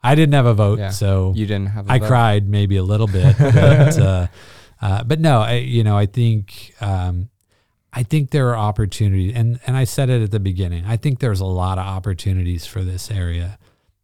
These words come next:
Speaker 1: and I think Augusta can, and, and Columbia County can be,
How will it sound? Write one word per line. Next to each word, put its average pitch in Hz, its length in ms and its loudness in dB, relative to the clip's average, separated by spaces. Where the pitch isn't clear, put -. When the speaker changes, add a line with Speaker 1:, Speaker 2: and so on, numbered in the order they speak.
Speaker 1:
and 104 100 -2
I 104 80 0
think 107 300 -4
Augusta 95 640 -4
can, 92 540 -4
and, 95 480 -4
and 104 180 -2
Columbia 98 520 -2
County 95 460 -2
can 95 500 -6
be, 98 480 -2